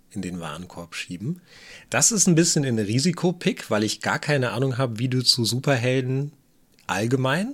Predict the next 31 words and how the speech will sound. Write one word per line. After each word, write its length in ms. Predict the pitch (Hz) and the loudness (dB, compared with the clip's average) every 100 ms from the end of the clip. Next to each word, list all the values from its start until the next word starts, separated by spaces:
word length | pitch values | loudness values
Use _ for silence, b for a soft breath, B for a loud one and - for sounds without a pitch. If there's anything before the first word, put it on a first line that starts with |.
| - - | -10 -6
oder 240 | 113 107 | -2 0
zu 180 | - 98 | 0 0
Batman 460 | 110 - 113 113 | -2 0 -2 -2
in, 400 | 113 - 110 110 107 - | -4 -8 -6 -4 -6 -10
im 160 | 151 110 | -6 -4
Besonderen 500 | 101 87 95 101 120 | -4 -4 -4 -4 -4
stehst. 520 | - 131 185 - - B B B B B - | -4 -4 -4 -6 -10 B B B B B -6
Aber 560 | 92 110 160 190 208 233 - _ _ _ _ _ | 0 2 4 4 4 0 -10 _ _ _ _ _
das 180 | 123 156 | 0 2
ist 100 | 135 | 4
ein 80 | 123 | 4
lineares 460 | 135 131 110 107 | 4 6 4 2
Spiel. 260 | - - 160 | -4 0 2
Du 140 | 196 | 4
hast 160 | 120 - | 2 2
gerade 380 | 113 107 110 - | 0 0 0 0
angedeutet, 520 | 107 110 107 104 104 | 0 0 0 -2 -4
dass 200 | 101 - | -4 -4
du 120 | 107 | -4
offene 300 | 101 - 98 | -4 -2 -2
Welten 260 | 90 98 120 | 0 0 -2
jetzt 200 | 104 113 | -2 0
nicht 180 | 151 185 | 0 2
unbedingt 340 | 151 151 160 | 2 2 -2
brauchst. 440 | - 120 180 - | -2 -2 0 -2
Ich 120 | 123 - | -4 -2
glaube, 260 | 107 139 | 0 2
das 200 | 160 139 | 2 0
ist 180 | 156 - | -2 -4
ein 280 | 123 135 120 | -4 -4 -2
sehr 580 | 113 104 135 175 156 | -2 0 0 0 0